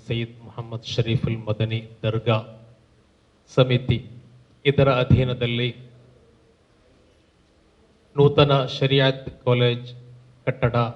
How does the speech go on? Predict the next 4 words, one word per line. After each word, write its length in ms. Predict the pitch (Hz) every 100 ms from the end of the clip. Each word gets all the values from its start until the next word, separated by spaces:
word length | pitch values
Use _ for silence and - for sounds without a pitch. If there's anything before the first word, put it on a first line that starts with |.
| 123
ಉದ್ಘಾಟನೆ 680 | 120 - 123 123 127 117 110 - -
ಬಗ್ಗೆ 320 | - 113 113 - - - _ _ _ _ _ _
ಪತ್ರಿಕಾಗೋಷ್ಠಿಯನ್ನು 1080 | 147 135 139 139 139 135 120 - 117 110 117
ಕರೆದಿದ್ದೇವೆ. 640 | 127 117 110 113 104 101